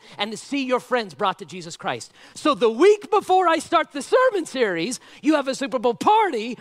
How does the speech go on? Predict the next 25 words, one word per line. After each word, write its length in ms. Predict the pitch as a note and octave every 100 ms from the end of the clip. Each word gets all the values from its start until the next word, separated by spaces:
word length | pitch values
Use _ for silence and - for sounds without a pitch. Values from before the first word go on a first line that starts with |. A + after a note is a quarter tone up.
| -
where 120 | G#3+
you 160 | A3 A3
invite 300 | G3 G#3+ G#3+
people 300 | G#3 F3+ G#3
to 600 | - B3 G#3 D3 C3 B2+ _ _
that 180 | D#3+ D3+
sermon 320 | D#3 B2+ A#2
series. 540 | - G#2 _ - - _ _ _ _ _ _ _ _ _
That 420 | C3 B3 E3 C#3 _ _ _ _ _ -
is 160 | E3
our 160 | D#3 D3
strategic 720 | - - C#3 B2+ A2+ B2 _
plan. 340 | - G3+ B2 - _ _ _ - -
And 160 | G#3+
every 400 | - C#4+ A#3+ D#4+
single 300 | C4 C#4+ C#4
person 360 | C4 C4 C4+ C4+
that 140 | A3+
comes 260 | - B3+ A#3+
on 120 | A3
the 140 | G3+ G3
eighteenth 480 | C4 - B3+ C4
and 120 | A#3 G#3+
the 60 |
twenty-fifth, 680 | - A3+ G#3+ F3 A3+ C4 -